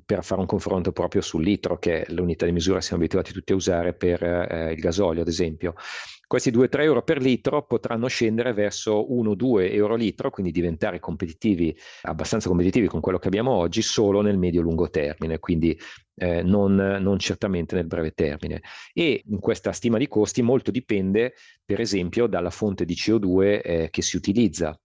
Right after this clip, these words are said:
Quindi, eh, come, eh, facevamo cenno anche prima, diverso il caso di utilizzo,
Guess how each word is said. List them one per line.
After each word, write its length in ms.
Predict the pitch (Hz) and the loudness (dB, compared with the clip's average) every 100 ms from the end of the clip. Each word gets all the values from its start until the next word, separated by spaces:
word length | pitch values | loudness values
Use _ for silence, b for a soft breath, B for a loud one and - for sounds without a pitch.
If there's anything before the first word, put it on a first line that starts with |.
| _ B B - | _ B B -4
Quindi, 500 | 104 87 90 87 87 | -2 -2 0 2 2
eh, 580 | 90 82 82 78 78 76 | 0 0 0 -2 -2 -4
come, 340 | - 87 85 | -2 0 0
eh, 260 | 80 80 73 | -2 -2 -2
facevamo 420 | - - 92 87 | -4 -2 0 0
cenno 260 | - 92 85 | 0 -2 -2
anche 180 | 123 | -2
prima, 420 | 107 92 90 101 98 | -2 -2 0 0 0
diverso 440 | 82 92 92 85 | 0 0 0 -6
il 100 | - | -6
caso 520 | 98 90 85 82 78 - B B _ | -4 -2 -2 -2 -4 -8 B B _
di 400 | 92 95 95 87 | -6 0 2 2
utilizzo, 840 | 95 - 90 101 90 85 87 80 | -2 -2 0 2 2 2 2 2